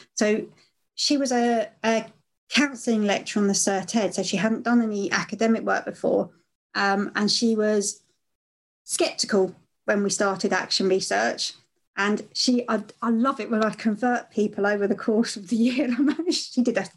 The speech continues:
corking piece of work. It was really, really good.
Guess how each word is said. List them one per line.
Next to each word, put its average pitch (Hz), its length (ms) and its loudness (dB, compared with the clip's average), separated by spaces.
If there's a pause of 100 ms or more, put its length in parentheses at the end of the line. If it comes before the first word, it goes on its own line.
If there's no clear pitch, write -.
corking 226 600 -2
piece 175 260 2
of - 120 -8
work. 185 240 0
It - 60 -8
was 208 160 2 (140)
really, 214 540 2
really 202 420 0
good. 180 380 0